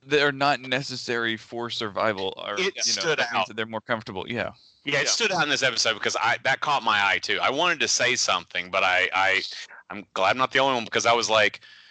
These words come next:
Speaker 2: I, I know that they want to get back to the world before, but you're right.
Speaker 3: There
Speaker 2: It's,
Speaker 3: it is.
Speaker 2: you don't, you don't
Speaker 1: <laughs>
Speaker 2: need it,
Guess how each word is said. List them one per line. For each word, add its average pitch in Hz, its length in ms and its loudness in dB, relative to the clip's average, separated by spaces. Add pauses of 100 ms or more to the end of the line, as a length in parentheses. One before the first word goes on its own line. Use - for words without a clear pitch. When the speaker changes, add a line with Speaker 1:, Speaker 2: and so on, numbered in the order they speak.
(340)
Speaker 2:
I, - 80 2 (120)
I 226 140 4
know 262 600 2 (120)
that 190 160 0
they 185 120 2
want 180 720 2 (520)
to 147 100 -2
get 147 240 2
back 147 400 2
to 117 560 -2 (300)
the 110 100 -2
world 98 320 -2
before, 95 480 -2 (580)
but 120 280 2
you're 139 120 2
right. 143 340 2
Speaker 3:
There 202 100 2
Speaker 2:
It's, 240 120 2
Speaker 3:
it - 20 0
is. 185 400 -2 (540)
Speaker 2:
you 135 120 0
don't, 170 280 0
you 147 140 0
don't 156 200 0
Speaker 1:
<laughs> 127 140 -4
Speaker 2:
need 165 240 0
it, 104 380 0